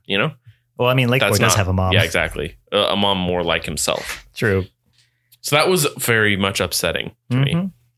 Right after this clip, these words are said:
Speaker 2: Upsetting,
Speaker 1: She
Speaker 2: startling.
Speaker 1: freezes. Clearly, again, very realistic. Like, she's just, like, wide-eyed, open mouth, just, like, frozen in fear, watching Keith just get his he-, head mushed into the wall by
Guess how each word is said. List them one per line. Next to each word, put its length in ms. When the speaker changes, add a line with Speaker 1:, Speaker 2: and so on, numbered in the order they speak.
Speaker 2:
Upsetting, 880
Speaker 1:
She 220
Speaker 2:
startling. 360
Speaker 1:
freezes. 420
Clearly, 680
again, 340
very 220
realistic. 500
Like, 320
she's 340
just, 260
like, 420
wide-eyed, 1040
open 320
mouth, 280
just, 240
like, 420
frozen 760
in 160
fear, 360
watching 680
Keith 320
just 240
get 120
his 140
he-, 140
head 240
mushed 680
into 200
the 100
wall 260
by 420